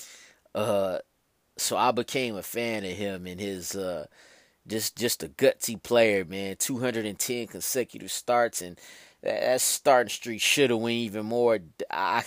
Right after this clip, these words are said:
I still can't believe that they messed up the streak for goddamn Geno Smith. Like, come on. It still kinda irks me.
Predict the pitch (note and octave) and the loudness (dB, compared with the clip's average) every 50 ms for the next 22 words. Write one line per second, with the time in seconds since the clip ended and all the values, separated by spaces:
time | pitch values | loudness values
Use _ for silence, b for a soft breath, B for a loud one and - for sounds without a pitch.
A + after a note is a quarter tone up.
0 | C#3+ - - A#2 A2+ - - - - - C#3 C#3 C3+ C3 B2 - - - B2+ A#2+ | -2 -2 -2 0 0 0 -2 -4 -4 -2 0 2 4 4 2 2 -2 -4 -4 -4
1 | A2 F#2 E2 G2+ G#2 A#2 B2 A#2+ A#2+ A#2+ A2+ b b b b b b - G#2+ G#2+ | -4 -6 -6 -6 -4 -2 -2 -2 -2 -4 -6 b b b b b b 0 2 2
2 | G2+ F2+ - A2 A2+ G#2+ A2+ A#2 A#2 - - - B2 A2+ - - _ - - - | 2 2 0 0 -2 0 -2 -2 -2 -2 -2 0 2 2 2 0 _ -10 -10 -8
3 | - - C3 B2 A2+ - - - G#2 G2 E2+ A2 G#2+ G#2+ - - F#2+ A2 A2 G#2+ | -6 -6 -6 -6 -6 -8 -10 -10 -8 -4 -2 0 0 0 -2 -2 -4 -6 -6 -6
4 | G2+ F2 D#2+ - A2 B2 A#2+ A2+ A2 G#2 F#2+ - - - A2+ A#2+ A#2 E2 - - | -6 -8 -8 -6 -4 -2 0 2 2 2 0 -2 -4 -4 -2 -2 -2 -2 -4 -6
5 | - - _ _ _ _ _ _ _ _ _ _ - D#3+ D#3+ - - - - A#3 | -12 -18 _ _ _ _ _ _ _ _ _ _ -14 -12 -12 -6 4 8 8 8
6 | G3 E3 B2 F2+ - - - _ _ _ _ _ _ _ _ _ _ _ _ _ | 10 8 6 2 -2 -10 -18 _ _ _ _ _ _ _ _ _ _ _ _ _
7 | _ _ _ _ - - - - - - D#3 C#3+ B2+ - - C#3+ C3+ B2 A2+ - | _ _ _ _ -8 -6 -6 -2 2 6 8 8 8 6 4 2 2 2 0 0
8 | - C3+ C3 A#2 - - F#2+ F#2+ E2+ | 0 0 0 0 -2 -6 -10 -12 -12